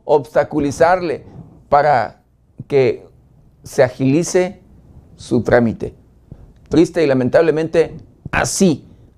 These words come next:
así la realidad. Pero la corrupción la vemos en todos lados, en todos, en todos lados, de verdad, y en todos los sentidos.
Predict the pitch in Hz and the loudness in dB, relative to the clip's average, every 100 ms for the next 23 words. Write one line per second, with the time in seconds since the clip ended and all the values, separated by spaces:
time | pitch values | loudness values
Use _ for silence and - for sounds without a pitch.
0 | _ 120 135 160 170 - 143 139 147 143 | _ -2 0 0 -2 2 2 2 2 2
1 | 143 131 - - - - - - - - | 2 2 0 -16 -20 -20 -20 -20 -20 -20
2 | - - - - 143 160 151 127 - _ | -20 -20 -20 0 4 6 6 2 -4 _
3 | _ _ _ _ _ 147 156 - 139 127 | _ _ _ _ _ -2 0 0 -2 -2
4 | - 185 220 247 - _ _ - - - | 0 2 2 -4 -10 _ _ -20 -14 0
5 | 156 180 196 180 - 160 160 - 240 254 | 4 4 2 -4 0 0 0 0 2 4
6 | 247 240 220 214 156 127 98 - - _ | 2 0 2 4 4 2 -4 -8 -18 _
7 | _ - - _ _ 147 165 160 233 254 | _ -20 -20 _ _ 2 2 2 8 8
8 | 254 202 233 185 - - - - 160 180 | 8 6 2 0 -8 -18 -2 -2 0 0
9 | 190 185 156 170 165 101 - - - - | 0 0 0 2 2 0 -8 -20 -20 -4
10 | 123 135 127 147 151 - _ _ _ _ | 0 2 4 2 0 -8 _ _ _ _
11 | _ _ _ _ _ _ 147 131 147 147 | _ _ _ _ _ _ -2 0 2 2
12 | 127 120 113 120 110 | 2 -4 -4 -6 -8